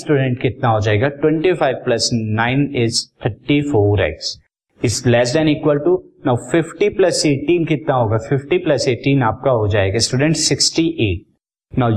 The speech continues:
ये एक सिक्सटी एट थर्टी फ़ोर से डिवाइड हो सकता है, तो by dividing by thir-, sixty, thirty four आप इस इनइक्वालिटी को क्या गेट करेंगे, x is less than sixty eight by thirty four। या, तो यहाँ पर लिख दीजिए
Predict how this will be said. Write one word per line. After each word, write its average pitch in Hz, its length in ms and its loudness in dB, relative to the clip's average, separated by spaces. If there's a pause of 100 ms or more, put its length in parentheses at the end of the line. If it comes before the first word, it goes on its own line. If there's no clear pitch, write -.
(100)
ये 151 140 4
एक 165 160 -2
सिक्सटी 156 360 0
एट 143 180 0
थर्टी 120 260 0
फ़ोर 117 140 0
से 117 220 -2
डिवाइड 113 300 2
हो 147 140 2
सकता 151 240 -2
है, 175 120 -4 (220)
तो 117 120 0
by 117 80 2 (120)
dividing 143 480 2
by 151 60 2 (200)
thir-, 143 180 -2 (240)
sixty, 151 320 0 (240)
thirty 143 320 0
four 170 140 2
आप 143 180 0
इस 127 160 -2
इनइक्वालिटी 127 560 0
को 143 140 0 (100)
क्या 123 160 2
गेट 123 200 -2
करेंगे, 143 400 0 (520)
x 170 240 -2
is 120 120 -2 (120)
less 117 240 0
than 175 180 -4 (360)
sixty 170 580 0
eight 135 300 2
by 147 100 2 (240)
thirty 147 360 -2 (140)
four। 104 160 0 (880)
या, 95 280 -2 (520)
तो 110 60 0
यहाँ 101 200 2
पर 110 80 0
लिख 104 220 2
दीजिए 123 500 2